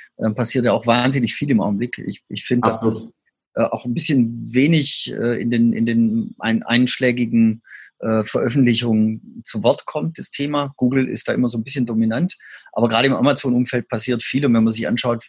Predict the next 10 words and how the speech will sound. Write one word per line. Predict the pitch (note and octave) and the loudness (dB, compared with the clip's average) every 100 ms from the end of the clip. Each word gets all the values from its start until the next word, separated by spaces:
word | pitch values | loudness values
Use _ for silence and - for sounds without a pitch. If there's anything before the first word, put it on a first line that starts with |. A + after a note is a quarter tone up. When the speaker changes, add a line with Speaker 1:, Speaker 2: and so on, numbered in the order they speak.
| _ | _
Speaker 1:
was | G#2 A#2+ - - | -6 0 0 2
manche | A#2 C3 A2+ | 2 2 0
Händler | B2 A#2+ | 0 0
da | |
an | G#2+ G#2 | 0 0
Umsatz | C#3 D3 C3 - | 0 0 0 -2
machen, | B2 B2+ B2+ B2 _ - - _ _ - | -2 -2 -4 -4 _ -20 -20 _ _ -8
äh, | G#2+ | -6
großes | G2+ A2+ A2 A2+ | -4 -2 -2 -2
Feld. | A#2+ A2 - | 0 -2 -4